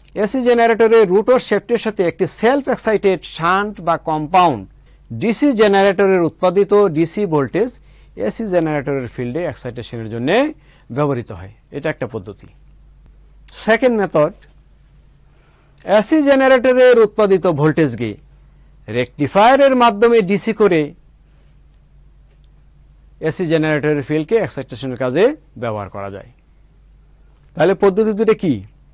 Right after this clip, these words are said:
একটা হলো আলাদা শান্ট বা কম্পাউন্ড জেনারেটর ব্যবহার করে সেই জেনারেটরের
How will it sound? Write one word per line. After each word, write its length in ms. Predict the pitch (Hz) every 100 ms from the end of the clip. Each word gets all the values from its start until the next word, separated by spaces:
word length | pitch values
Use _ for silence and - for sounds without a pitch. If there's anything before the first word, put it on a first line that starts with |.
| _ _ _ _ _ -
একটা 380 | 160 - 214 214
হলো 180 | 233 262 190
আলাদা 500 | 170 180 208 269 349 - - -
শান্ট 440 | 165 190 254 262
বা 400 | 208 170 160 226 262 _ _ _ _
কম্পাউন্ড 580 | 151 147 139 190 220 175
জেনারেটর 640 | 170 143 139 135 180 214
ব্যবহার 420 | 160 156 147 139 131
করে 260 | 123 107 107 -
সেই 340 | - 202 277 254
জেনারেটরের 760 | 240 233 220 208 208 214